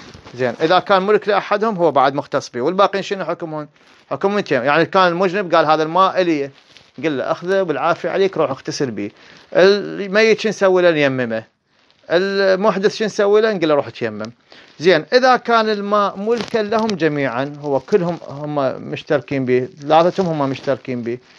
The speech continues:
بس هذا ما يكفيهم ثلاثتهم. فإن كان، يعني الماء، ملكا لهم جميعًا، أو يعني كان الماء لا مالك له، ثلاثتهم مو مالكين لهم،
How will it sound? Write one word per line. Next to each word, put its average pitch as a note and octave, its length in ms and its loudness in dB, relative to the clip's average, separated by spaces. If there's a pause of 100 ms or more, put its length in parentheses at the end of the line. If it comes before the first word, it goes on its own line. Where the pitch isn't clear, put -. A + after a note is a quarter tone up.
(180)
بس - 160 -2
هذا D#3+ 120 4
ما F3+ 100 0
يكفيهم D#3+ 440 -2
ثلاثتهم. C3 480 -2 (400)
فإن E3+ 300 2
كان، G3 400 4
يعني E3 560 2
الماء، C#3 400 0
ملكا F3+ 380 0
لهم F#3 360 2
جميعًا، F3 460 0 (400)
أو G#3+ 340 6 (100)
يعني C#3 320 -6
كان E3 300 -2
الماء D3 360 -4 (520)
لا F#3+ 340 4
مالك A3 540 2
له، D#3+ 420 0 (320)
ثلاثتهم A3 440 0
مو F#3+ 160 -4
مالكين D3+ 420 -2
لهم، C#3 300 -10